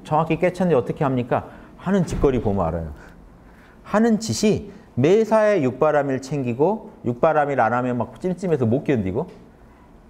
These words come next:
뭐 막 잔뜩 먹고 이빨 안 닦고 자는 것처럼 막 찜찜해야 돼요. 육바람일을 안 하면 잘하든 못하건 해야 돼요. 계속 해야 되고 육바람일이 그 아까 말씀드렸듯이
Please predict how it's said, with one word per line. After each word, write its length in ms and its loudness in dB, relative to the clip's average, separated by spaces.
뭐 160 2
막 180 -2
잔뜩 400 2
먹고 360 2
이빨 300 2
안 140 0
닦고 240 0
자는 320 0
것처럼 380 -2
막 160 -6
찜찜해야 720 0
돼요. 260 2
육바람일을 720 2
안 220 2
하면 380 0
잘하든 460 2
못하건 600 2
해야 280 2
돼요. 260 -4
계속 400 -10
해야 200 2
되고 400 0
육바람일이 1080 0
그 360 -2
아까 200 2
말씀드렸듯이 600 -2